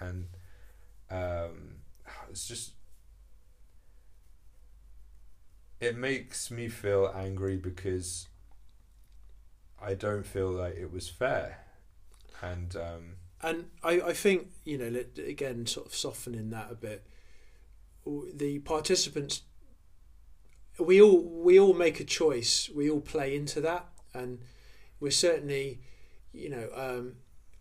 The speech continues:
Speaker 2: a codependent relationship. There's two people in that, and,
Speaker 1: Yeah.
Speaker 2: um, and there's never, there's never a victim in this. It's basically two,
Speaker 1: Mm.
Speaker 2: two, two ideologies of separation feeding one another, um,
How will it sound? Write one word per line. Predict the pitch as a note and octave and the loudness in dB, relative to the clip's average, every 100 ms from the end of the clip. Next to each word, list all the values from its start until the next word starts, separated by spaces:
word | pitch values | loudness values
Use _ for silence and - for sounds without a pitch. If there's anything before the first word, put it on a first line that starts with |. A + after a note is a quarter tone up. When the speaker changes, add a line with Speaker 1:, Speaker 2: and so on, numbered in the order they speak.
| - | -10
Speaker 2:
a | D3 | -4
codependent | G3+ F#3 F3 - E3 C#3+ | 6 8 6 0 -2 0
relationship. | C#3 C3+ C#3+ - B2 - A#2 | -4 -2 0 -2 -2 -6 -4
There's | A#2 - | -6 -6
two | - C#3+ | -6 -6
people | - A#2+ A#2 | -8 -10 -8
in | A#2 A2 | -8 -8
that, | F2+ - - - | -10 -14 -14 -12
and, | A2+ A2+ A2+ - - | -10 -10 -12 -16 -12
Speaker 1:
Yeah. | G2 G2+ G2+ | -4 0 2
Speaker 2:
um, | F#2+ F#2 - | 2 0 -2
and | B2+ B2+ | -8 -6
there's | A#2+ C3+ | -4 -4
never, | D#3 D3 C#3 B2+ - - - | -4 -2 -4 -4 -12 -14 -4
there's | D3 D3+ | -4 4
never | F3+ F3+ E3 | 4 6 2
a | |
victim | C3 A#2+ E3+ - F3+ D#3+ | 2 0 0 2 0 0
in | E3 D#3+ | -2 0
this. | G3 G3+ | 0 0
It's | - C3+ - | -2 -4 -4
basically | - D#3+ D3+ D3 - C#3 C#3+ | -2 0 0 -4 -6 -6 0
two, | - - F3+ D3 | 0 4 4 4
Speaker 1:
Mm. | C3 C#3 C#3+ C#3 B2+ G#2+ | 0 2 0 0 -2 4
Speaker 2:
two, | G3+ G#3 F#3+ - | 8 8 6 2
two | - G#3 G3+ F#3 - - - - E3 | 2 6 8 6 4 -14 -20 -6 4
ideologies | F3 E3 E3 D#3+ E3 D3+ B2 A#2 B2 A#2+ - - - | 6 6 4 4 4 2 0 -4 -2 0 0 -4 -8
of | C3 | -2
separation | - D3+ - C#3+ C#3+ - B2 | 0 0 0 0 2 0 -4
feeding | A#2 - D#3 D3+ D#3 | -6 -4 -4 -4 -4
one | D3+ D3+ | -4 -4
another, | D3+ D3+ D3+ F3+ - - - - - - - - - | -4 -2 -2 -2 -4 -16 -16 -18 -20 -20 -20 -16 -8
um, | B2+ B2 A#2+ A#2+ A#2+ A2+ | -6 -4 -4 -4 -4 -2